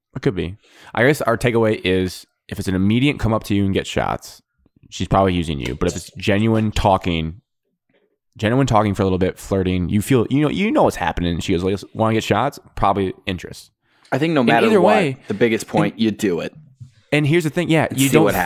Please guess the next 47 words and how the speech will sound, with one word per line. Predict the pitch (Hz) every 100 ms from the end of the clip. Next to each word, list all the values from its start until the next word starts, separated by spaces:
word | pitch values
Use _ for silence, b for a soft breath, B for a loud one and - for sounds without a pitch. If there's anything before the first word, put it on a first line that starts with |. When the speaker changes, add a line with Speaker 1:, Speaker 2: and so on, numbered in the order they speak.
| 156
Speaker 2:
happens. | 165
Speaker 1:
about, | 120 113 120
you | 117
don't | 139 -
think | - 139 135
about | 127 131
the | 95
meaning. | 90 101 131 127
You | 110
just | 113
have | 123
a | 107
great | 90 92 98 101
time. | 101 110
Like, | 123
"Yeah, | 180 151 98 -
let's | 123 -
get | 147
shots. | - 143 113
We're | 98
out | 123
at | 120
a |
bar. | 98 113 113
Let's | 98
get | - 98
drunk." | 98 117 - _ -
And | 110
then | 107 104
you |
go | 101 92
from | 90
there. | 69 - _ b b b b b -
Speaker 2:
And | 131
Speaker 1:
You |
Speaker 2:
then | 127
Speaker 1:
figure | 131 104
out |
what | 98
Speaker 2:
maybe | 131
Speaker 1:
happens. | - 156
Speaker 2:
something | 165 180 175 127
good | 135
will | 156
come | - 160
of | 156
it. | - -